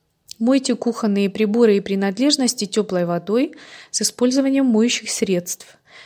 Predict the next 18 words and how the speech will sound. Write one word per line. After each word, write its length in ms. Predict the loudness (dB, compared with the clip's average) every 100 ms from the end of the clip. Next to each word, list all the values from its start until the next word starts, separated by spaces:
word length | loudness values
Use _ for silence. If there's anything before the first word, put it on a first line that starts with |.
| _ -2
или 180 | 2 2
в 120 | 0
посудомоечной 800 | -2 0 -2 0 -2 -2 -4 -2
машине. 600 | 0 2 0 0 -6 -10 _ _ _ _ _ _ _
Стирайте 520 | -8 2 4 4 4 -2
тряпки 420 | 0 0 0 -8
для 160 | -4
мытья 320 | -2 -2 -2 -2
посуды 500 | 0 0 0 -4 -4
или 180 | -2
пола, 440 | -6 -4 -2 -2 -4 _
а 80 | -10
также 320 | -6 -6 -6
полотенца, 720 | -4 -2 -2 -2 -2 -2 -2
постельное 600 | -4 -2 0 0 0 2 0
и 40 |
нижнее 500 | 0 -2 -2 -4 -4
белье 560 | -6 -8 -2 -2 -2